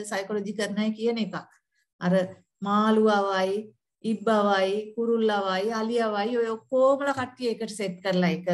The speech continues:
පේලියට තියලා තරඟයක් තියෙනවා. ගහට නගින්නේ කවුද? ගහට නැගපු කෙනා දෙනු. ඉතින් නගින්න බෑනේ දෙයියනේ ඔක්කොටම. කුරුල්ලා නගි. වඳුරා හිටියානම් වඳුරා පටස් ගාලා නගි. හැබැයි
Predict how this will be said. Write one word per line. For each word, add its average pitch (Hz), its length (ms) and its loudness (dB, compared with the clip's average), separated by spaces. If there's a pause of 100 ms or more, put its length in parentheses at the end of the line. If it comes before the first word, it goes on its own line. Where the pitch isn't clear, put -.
(120)
පේලියට 180 480 2
තියලා 196 340 -4
තරඟයක් 240 460 0
තියෙනවා. - 340 -6 (540)
ගහට 240 440 2
නගින්නේ 269 380 0
කවුද? 208 320 2 (460)
ගහට 180 240 2
නැගපු 180 400 0
කෙනා 302 280 0
දෙනු. 254 260 0 (600)
ඉතින් 247 320 -4
නගින්න 240 400 -2 (120)
බෑනේ 330 500 0
දෙයියනේ 370 500 -2
ඔක්කොටම. 311 380 -6 (1160)
කුරුල්ලා 262 460 4
නගි. 339 260 2 (580)
වඳුරා 247 420 4
හිටියානම් 277 460 0
වඳුරා 349 380 0
පටස් 330 320 -2
ගාලා 370 440 -4
නගි. 190 160 -4 (300)
හැබැයි 196 440 2